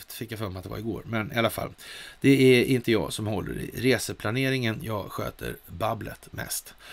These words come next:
Och delar av det. Men nu ska Conny dra sig i örat och inte sitta och lata sig bara,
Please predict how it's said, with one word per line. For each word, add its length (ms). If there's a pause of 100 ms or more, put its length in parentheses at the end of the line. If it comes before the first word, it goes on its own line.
(520)
Och 320 (100)
delar 380
av 160
det. 180
Men 160
nu 80
ska 140
Conny 440 (240)
dra 320
sig 140
i 20
örat 360
och 60
inte 120
sitta 160
och 60
lata 420
sig 160
bara, 240